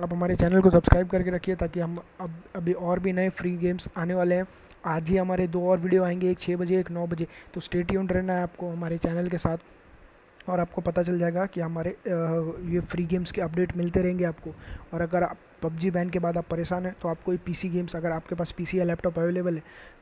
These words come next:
तो आपको ये फ्री games ज़रूर try करनी चाहिए, क्योंकि बहुत ही costly और बहुत ही graphics के मामले में तो आप बोल सकते हैं Android पीसी के टक्कर में भी नहीं आता। तो आपको इतना बेहतरीन graphics आपको मिल रहा है, तो आपको you should give it a try।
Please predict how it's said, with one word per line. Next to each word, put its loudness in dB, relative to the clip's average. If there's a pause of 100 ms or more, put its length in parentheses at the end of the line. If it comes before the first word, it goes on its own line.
तो -4
आपको -4
ये 0
फ्री -6
games -4
ज़रूर -2
try 2
करनी -4
चाहिए, -8
क्योंकि -4
बहुत -4
ही -6
costly -4
और 4
बहुत -6
ही -16 (320)
graphics -2
के -6
मामले -2
में -4
तो 0
आप 0
बोल -6
सकते -6
हैं -2
Android 0 (400)
पीसी 0
के 2
टक्कर 0
में -4
भी -2
नहीं -2
आता। -8
तो -8 (100)
आपको -6
इतना -4
बेहतरीन -6
graphics -2
आपको -4
मिल -4
रहा 2
है, -2 (720)
तो -4
आपको -6 (100)
you -2
should -2
give 0
it -2
a 2
try। -4